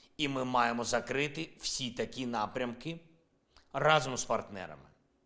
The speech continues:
щоб не було в російських ракетах, в російської зброї, продукції вільного світу. Необхідні кроки будуть.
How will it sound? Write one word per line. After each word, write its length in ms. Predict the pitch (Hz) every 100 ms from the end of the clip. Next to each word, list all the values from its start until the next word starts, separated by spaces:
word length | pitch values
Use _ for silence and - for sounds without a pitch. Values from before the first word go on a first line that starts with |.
| - -
щоб 380 | - - 156 143
не 260 | 147 202
було 240 | 175 143 120
в 40 |
російських 600 | 120 120 143 - 127 120
ракетах, 500 | 117 117 180 175 120 - _ _ _ _ _ - -
в 80 | 156
російської 540 | 151 170 147 - 131
зброї, 400 | 110 135 160 131
продукції 760 | 139 143 123 190 - - 110 - - - - 143
вільного 420 | 143 131 135 160
світу. 400 | - 156 117 - - _ _ _ _ _ _ _ -
Необхідні 840 | 135 123 120 - 165 151 170 156 - _ _
кроки 540 | 135 123 120 117 110 - _ -
будуть. 600 | 95 101 87 - -